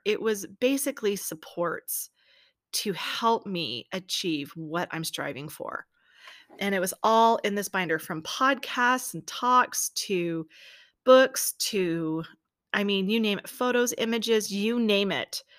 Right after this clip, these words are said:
And then also journal entries, recipes, my menu for the month. It was just this all-inclusive binder. And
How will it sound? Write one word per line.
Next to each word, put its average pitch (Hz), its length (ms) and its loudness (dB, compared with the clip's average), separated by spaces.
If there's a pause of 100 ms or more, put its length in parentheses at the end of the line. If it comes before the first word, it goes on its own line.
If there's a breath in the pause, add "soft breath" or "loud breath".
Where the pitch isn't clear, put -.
(440 loud breath)
And 240 160 4
then 254 120 2
also 262 420 4
journal 220 360 0
entries, 220 640 -2 (100)
recipes, 202 1040 -2
my 190 240 0
menu 220 320 0
for 226 180 -4
the 208 60 -2
month. 190 480 0 (500 soft breath)
It 208 80 2
was 220 140 2
just - 200 -2
this 220 140 -4 (120)
all-inclusive 220 1040 0
binder. 175 580 -2 (100)
And 180 440 0